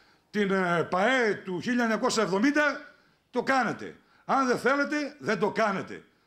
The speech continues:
Είναι δικό σας θέμα. Ό,τι κρίνει η συνέλευση, ό,τι συμφέρει τον ερασιτέχνη Πιερικό.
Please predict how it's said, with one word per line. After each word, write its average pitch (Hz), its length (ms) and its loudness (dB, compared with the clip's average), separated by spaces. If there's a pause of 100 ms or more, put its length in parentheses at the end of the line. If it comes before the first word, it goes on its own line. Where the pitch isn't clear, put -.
(280)
Είναι 226 220 2
δικό 196 260 0
σας 202 160 -2
θέμα. 139 380 -2 (220)
Ό,τι 233 300 2
κρίνει 240 320 0
η 220 40 0
συνέλευση, 240 720 0 (180)
ό,τι 196 260 0
συμφέρει 220 420 0
τον 220 140 0
ερασιτέχνη 214 380 0
Πιερικό. 220 640 -2